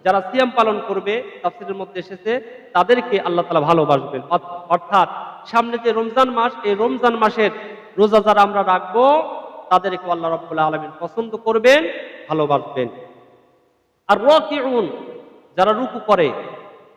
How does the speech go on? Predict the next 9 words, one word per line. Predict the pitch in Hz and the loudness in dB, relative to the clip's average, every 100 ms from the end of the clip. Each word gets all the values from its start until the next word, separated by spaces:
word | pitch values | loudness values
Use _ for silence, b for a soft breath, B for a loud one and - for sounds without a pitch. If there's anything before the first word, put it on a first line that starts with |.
| - | -2
যারা | 185 | 0
রুকুকারীদের | 220 294 320 302 294 294 294 | 2 -2 -6 0 0 0 -6
সাথে | 285 269 254 | -6 -4 -6
রুকু | 247 254 226 | -8 -12 -6
করে, | 226 208 170 202 | -2 -2 -2 0
"ইয়া | 220 | 0
আইয়ুহাল্লাযীনা | 208 233 233 214 226 214 214 202 202 | 0 -2 -4 -4 -2 -2 0 -2 0
আমানু | 220 262 247 233 | 2 2 2 -2
রকাউ | 214 - 208 190 | -4 0 0 0